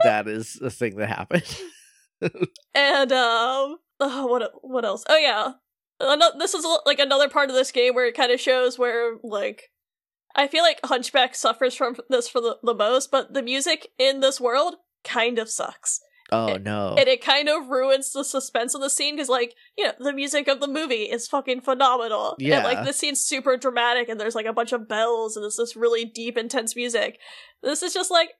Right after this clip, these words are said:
Speaker 2: <laughs> like, little music in the
Speaker 1: <laughs>
Speaker 2: background as he's just, like, screaming for this woman's life. I'm just like, <sighs> "Oh, God. This game's
Speaker 1: Did
Speaker 2: trying its best."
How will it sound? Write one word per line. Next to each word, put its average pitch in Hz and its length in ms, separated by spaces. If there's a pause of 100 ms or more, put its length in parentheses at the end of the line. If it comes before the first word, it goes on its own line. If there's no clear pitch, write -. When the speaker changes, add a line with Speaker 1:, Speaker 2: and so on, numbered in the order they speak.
(120)
Speaker 2:
<laughs> 370 1300
like, 254 200
little 269 240
music 262 320
in 277 160
the 277 120
Speaker 1:
<laughs> 254 300
Speaker 2:
background 294 320
as 277 160
he's - 160
just, 311 160
like, 349 240
screaming 269 800
for 269 160
this 262 180
woman's 247 380
life. 247 380
I'm 247 100
just 277 140
like, 277 240 (480)
<sighs> - 340
"Oh, - 240 (220)
God. - 80 (640)
This 285 100
game's 277 240
Speaker 1:
Did 381 60
Speaker 2:
trying 262 240
its 254 160
best." - 400